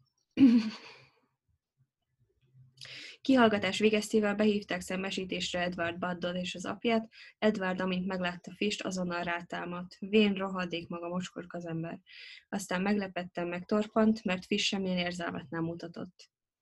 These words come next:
Nem tudod, hogy ki vagyok? Ön Mister Budd, válaszolta Fish. És maga az az öreg ember, akit vendégül láttunk, hogy aztán elvett-, elvegye tőlünk a kicsi lányunkat. Aztán könnyeke-, aztán könnyek között tört ki.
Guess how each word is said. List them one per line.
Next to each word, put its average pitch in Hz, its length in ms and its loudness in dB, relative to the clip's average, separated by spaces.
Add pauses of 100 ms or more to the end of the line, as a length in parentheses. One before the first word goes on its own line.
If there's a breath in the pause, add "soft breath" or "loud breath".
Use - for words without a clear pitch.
(500)
Nem 185 180 -2
tudod, 202 200 -2
hogy 220 140 2
ki 233 180 0
vagyok? 185 480 -2 (300)
Ön 202 460 -4
Mister 185 460 -6
Budd, 160 360 -6 (260 loud breath)
válaszolta 180 760 -6
Fish. - 400 -10 (380)
És 185 180 -4
maga 214 220 4
az 190 100 0
az 185 140 -2
öreg 185 220 0
ember, 185 280 -4
akit 185 260 -6
vendégül 185 480 -2
láttunk, 208 440 -2
hogy 190 100 -8
aztán 185 340 -8
elvett-, 185 520 -6
elvegye 196 440 -2
tőlünk 180 360 -8
a 180 60 -8
kicsi 180 300 -8
lányunkat. 170 800 -8 (600 soft breath)
Aztán 190 500 -4
könnyeke-, 185 720 -4 (120)
aztán 202 320 -4
könnyek 196 400 0
között 180 420 -6
tört 180 360 -6
ki. - 360 -8